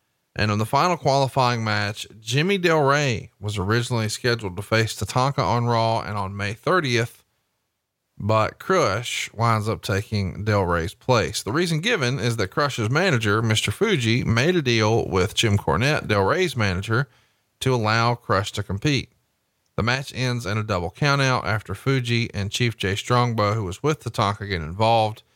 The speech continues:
and this leads to a lumberjack match on Raw the following week, which Tatanka wins after Luger interferes. Now, the match doesn't air until June sixth, which is around a week after the latest edition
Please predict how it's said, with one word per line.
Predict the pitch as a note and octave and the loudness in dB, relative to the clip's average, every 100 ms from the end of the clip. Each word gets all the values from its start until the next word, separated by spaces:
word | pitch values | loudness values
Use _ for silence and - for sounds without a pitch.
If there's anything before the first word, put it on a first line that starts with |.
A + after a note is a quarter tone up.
| _ _ - | _ _ -4
and | G#2+ | 0
this | C3 - | 0 0
leads | A#2+ A#2+ | -2 -2
to | - G#2 | -4 -4
a | |
lumberjack | F#2 C3 D3+ A#2 A2+ F#2+ F#2+ | 0 0 0 0 0 0 -2
match | G2 G2 - | -2 -2 -4
on | F2 | -2
Raw | G2+ A2 | 2 2
the | F#2 | 0
following | - G2+ F#2+ E2+ G2+ | 0 2 2 -2 0
week, | A#2+ A2 - | 0 0 0
which | C3+ C3+ - - | 0 0 -2 -8
Tatanka | - A2+ A#2 G2 E2+ | -10 -2 0 0 -2
wins | G2 C3 A2+ G#2 G#2 | 0 2 2 2 -2
after | - G#2+ - G2 | 0 -2 -2 -2
Luger | G#2+ G2+ G2+ F#2+ | 0 0 -2 -2
interferes. | G#2 F#2 - A2 E2 B1 - _ _ _ _ - | -4 -6 -4 -4 -2 -6 -12 _ _ _ _ -6
Now, | A#2 | -2
the | |
match | C#3 F3 - | 0 -2 -2
doesn't | D3+ B2 | -4 -2
air | A#2+ C3+ A2 | -2 -2 -2
until | G#2+ G2 | -4 -8
June | G#2+ A2+ G2 | -6 -4 -4
sixth, | - - C3+ D#2+ - - | -6 -2 0 -2 -8 -8
which | A2 A2 - | -4 -2 0
is | G#2 F#2+ - _ _ _ _ _ _ _ - | 0 0 -6 _ _ _ _ _ _ _ -2
around | A2 A#2+ A#2 | 0 2 0
a | G2+ | -2
week | G#2 C3+ C3+ B2+ | -2 -2 -2 0
after | A#2 - G#2+ | 0 -2 -6
the | F#2 | -4
latest | G#2+ A2+ G2+ G2 | -2 -2 -4 -6
edition | G#2 A2+ - G#2 F#2+ | -2 -2 -2 -4 -4